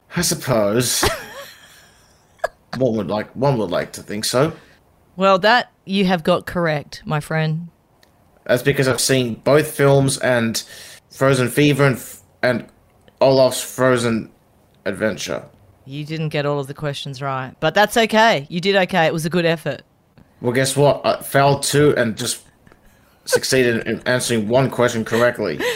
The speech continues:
Speaker 2: You did. You didn't fail
Speaker 1: So what?
Speaker 2: completely. So, n-, no, I think nobody owes anyone anything at this, at this point, all right?
Speaker 1: No.
Speaker 2: All right, I got some other questions about Frozen for you, though.
Speaker 1: All right.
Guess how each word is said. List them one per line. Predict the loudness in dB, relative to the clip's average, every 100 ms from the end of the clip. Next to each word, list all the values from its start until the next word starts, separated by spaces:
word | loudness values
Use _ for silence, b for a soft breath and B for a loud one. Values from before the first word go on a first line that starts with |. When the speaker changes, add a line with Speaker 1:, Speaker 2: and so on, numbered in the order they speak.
| -6 -2
Speaker 2:
You | -2
did. | 2 0 0
You |
didn't | 0 0 0
fail | 2 2
Speaker 1:
So |
what? | 4
Speaker 2:
completely. | 2 4 2 2 -2
So, | 2 0
n-, | 0 -6 -8 -6
no, | 0 2 2 0 -4 -4
I |
think | -2 -2 -2 -2
nobody | 0 2 2
owes | 2 2
anyone | 0 -2 -2 -4
anything | -4 -4 -4 -8
at |
this, | -8 -12 -10
at | -10
this | -8 -8
point, | -6 -6 -6 -6
all | -4
right? | -2 -2 -4 -10 _ _ _ -10
Speaker 1:
No. | -4 -4 -4 _ _ _ b b
Speaker 2:
All | 2
right, |
I | 2
got | 2
some | 0
other | 0
questions | 2 0 0 0
about | -2 0
Frozen | 0 0 0
for | -4 -4
you, |
though. | -2 -2 -2 -6 _ _ _ _ _ _ -6
Speaker 1:
All | 0
right. | 0 0